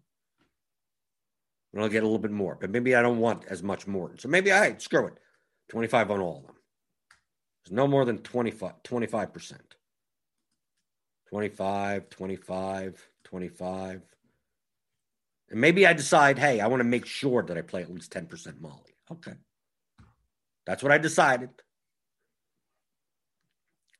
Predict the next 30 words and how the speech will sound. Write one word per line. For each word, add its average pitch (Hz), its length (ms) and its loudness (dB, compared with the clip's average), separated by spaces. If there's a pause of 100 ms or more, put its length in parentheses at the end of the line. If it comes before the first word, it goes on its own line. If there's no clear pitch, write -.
(140)
I 98 80 -2
see - 160 -4
he's 101 140 -2
not 107 160 0
coming 98 220 -4
up 101 160 -4
as - 120 -18
much, 78 220 -12
but 90 100 -8
he 95 60 -2
is 95 140 -6
stri-, 113 180 -2
he 135 40 2
is, 131 220 -2
he 135 100 -6
is - 160 -6
strikeout 87 320 -2
upside. 85 480 -16 (420)
And 95 100 -10
based 123 240 2
on 123 80 4
our, 120 200 6
based 123 340 -4
on 117 80 0
these 117 140 -2
projections, 131 580 -4
maybe 113 200 -4
he'll 120 140 0
be 117 100 -2
l-, 117 200 -4